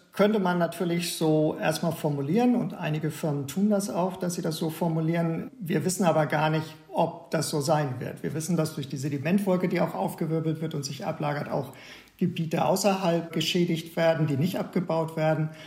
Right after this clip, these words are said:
Das wird wahrscheinlich so die geschädigte Fläche in Summe ungefähr zwei- bis fünfmal größer sein als die reinen Abbauflächen. Also wir reden dann wirklich über so Größenordnungen pro Jahr, wie wir es im Augenblick mit Regenwaldabholzung machen und Schleppnetzfischerei in Küstengebieten.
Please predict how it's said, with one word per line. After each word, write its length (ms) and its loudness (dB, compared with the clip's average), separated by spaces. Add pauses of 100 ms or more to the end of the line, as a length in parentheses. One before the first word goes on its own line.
(100)
Das 200 -2
wird 160 -2
wahrscheinlich 440 2
so 120 0
die 80 0
geschädigte 520 2
Fläche 360 2
in 140 2
Summe 320 4
ungefähr 380 0
zwei- 320 0
bis 160 -2
fünfmal 480 -2
größer 420 2
sein 240 0
als 220 -4
die 80 -6
reinen 300 -4
Abbauflächen. 680 -2
Also 180 -2
wir 120 -6
reden 260 0
dann 200 0
wirklich 320 -2
über 120 -4
so 140 -4
Größenordnungen 800 0
pro 160 0
Jahr, 420 2
wie 60 -2
wir 80 0
es 200 -4
im 160 -4
Augenblick 360 -2
mit 180 -4
Regenwaldabholzung 1080 0
machen 360 0
und 120 -2
Schleppnetzfischerei 1000 0
in 100 0
Küstengebieten. 880 0